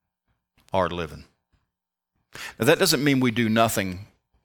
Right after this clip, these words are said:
on the whole. It just means our attempts to drive the storm stop,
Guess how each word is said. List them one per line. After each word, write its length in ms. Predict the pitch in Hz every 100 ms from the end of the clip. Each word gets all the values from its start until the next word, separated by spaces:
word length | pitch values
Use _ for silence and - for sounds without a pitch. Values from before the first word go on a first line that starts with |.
| -
on 160 | 101 85
the 60 |
whole. 500 | - 190 143 60 73 - -
It 100 | 113
just 220 | 107 110
means 280 | 120 117 104
our 220 | - 110
attempts 540 | 101 - - 143 98 -
to 120 | -
drive 440 | 98 104 120 110 95
the 60 |
storm 380 | 98 - 104 80
stop, 400 | - - - -